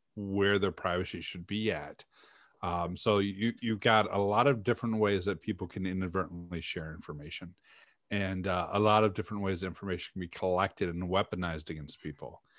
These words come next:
that it really is a very challenging thing to take on, right? Uh, we're, we're, we're all a big proponent of, uh, personal responsibility,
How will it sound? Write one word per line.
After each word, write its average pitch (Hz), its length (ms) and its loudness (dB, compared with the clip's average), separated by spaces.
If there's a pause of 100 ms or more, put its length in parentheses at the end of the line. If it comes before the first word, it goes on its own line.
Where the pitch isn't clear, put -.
(260)
that 113 120 6
it 113 120 2 (100)
really 165 580 4
is 98 680 4 (640)
a 104 60 2
very 110 440 4
challenging 120 840 0
thing 101 200 0
to 90 80 2
take 92 360 0
on, 71 240 -4
right? 98 300 4 (360)
Uh, 117 260 6
we're, 127 280 8
we're, 131 320 8
we're 143 240 8
all 156 120 10
a 113 40 8
big 127 220 4
proponent 98 720 0 (100)
of, 90 680 0
uh, 90 220 2
personal 113 460 4
responsibility, 90 960 2